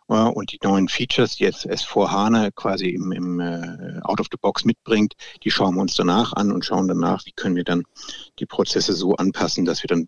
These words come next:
peu à peu die neuen Features nutzen können.“ Das ist immer für die Firmen wichtig, die andere Benefits außer den Prozessbenefits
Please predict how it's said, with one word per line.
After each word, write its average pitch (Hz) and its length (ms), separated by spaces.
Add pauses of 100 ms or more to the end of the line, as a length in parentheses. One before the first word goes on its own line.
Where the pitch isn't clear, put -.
peu 98 160
à 90 40
peu - 180
die 90 100
neuen 80 260
Features - 360
nutzen - 280
können.“ - 160 (760)
Das 95 160
ist - 340
immer 151 220
für 135 140
die 139 180
Firmen 147 340
wichtig, 135 440 (1120)
die 107 240
andere 127 340
Benefits 117 640
außer 107 280
den 98 220
Prozessbenefits - 920